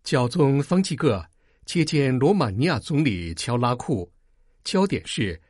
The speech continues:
战争和难民。教宗接见美的服务协会成员，鼓励他们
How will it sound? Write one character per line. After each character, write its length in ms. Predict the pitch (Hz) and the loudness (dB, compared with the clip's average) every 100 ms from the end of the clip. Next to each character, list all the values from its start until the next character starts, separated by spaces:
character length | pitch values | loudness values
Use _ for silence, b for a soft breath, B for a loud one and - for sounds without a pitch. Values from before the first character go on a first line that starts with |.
| _ - | _ -4
战 260 | 156 120 101 | -2 0 -2
争 340 | 151 131 131 | -2 0 0
和 160 | - 120 | -2 0
难 220 | 175 117 | 0 0
民。 360 | 90 87 90 107 _ _ _ _ _ _ _ _ _ | -4 -8 -8 -10 _ _ _ _ _ _ _ _ _
教 220 | - 120 | -2 0
宗 180 | 117 120 | 0 0
接 200 | 143 127 | 2 2
见 280 | 139 104 85 _ _ - | 2 -2 -4 _ _ -2
美 260 | 123 123 | 2 4
的 140 | 120 165 | 2 0
服 340 | - 143 147 | 0 0 4
务 80 | 135 | 2
协 220 | - 160 | 2 -2
会 180 | 165 139 | 0 -2
成 220 | - 110 | -2 -2
员， 280 | 113 87 101 - _ _ _ - | -2 -2 -6 -10 _ _ _ -6
鼓 180 | 123 110 | -4 -2
励 100 | 113 | -2
他 200 | - 123 | 0 0
们 220 | 120 | 0